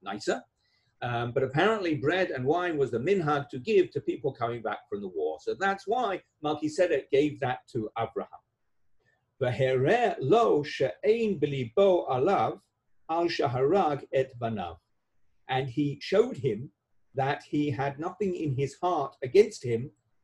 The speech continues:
that he had killed his children. A lot of pronouns there. Shem, Melchizedek, showed Abraham that he, Melchizedek, had no grudge against Abraham, that Abraham had killed Shem's children.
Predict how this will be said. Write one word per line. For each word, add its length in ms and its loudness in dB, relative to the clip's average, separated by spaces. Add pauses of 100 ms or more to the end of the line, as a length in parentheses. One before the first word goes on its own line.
(140)
that 200 -2
he 160 0
had 220 0
killed 460 8 (220)
his 320 6 (120)
children. 420 2 (380)
A 60 -2
lot 100 4
of 100 -2
pronouns 440 0
there. 180 -8 (460)
Shem, 580 0
Melchizedek, 760 -6 (220)
showed 480 6 (180)
Abraham 520 -2 (240)
that 180 -2
he, 400 0 (140)
Melchizedek, 680 0 (240)
had 140 -4
no 200 4
grudge 480 0
against 380 -2
Abraham, 500 -2 (220)
that 180 -4
Abraham 460 0 (120)
had 180 -6
killed 420 6 (100)
Shem's 460 -4 (100)
children. 360 4